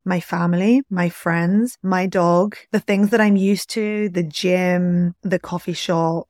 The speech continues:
being able to rely on power and water and not getting sick if I brush my teeth with the water.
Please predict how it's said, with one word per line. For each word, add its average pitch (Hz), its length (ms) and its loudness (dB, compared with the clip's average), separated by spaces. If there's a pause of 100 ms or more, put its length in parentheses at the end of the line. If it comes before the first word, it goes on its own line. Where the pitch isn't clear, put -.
being 196 180 0
able 190 180 2
to 208 140 -4
rely 185 360 2
on 175 140 2
power 175 640 0
and 165 220 -4
water 180 380 -2
and 170 240 0
not 190 160 -4
getting 180 220 -2
sick - 340 -4
if - 100 -6
I 180 80 0
brush 170 240 -2
my 175 120 -2
teeth 196 280 -4
with 175 140 -6
the 170 80 -4
water. 165 580 -8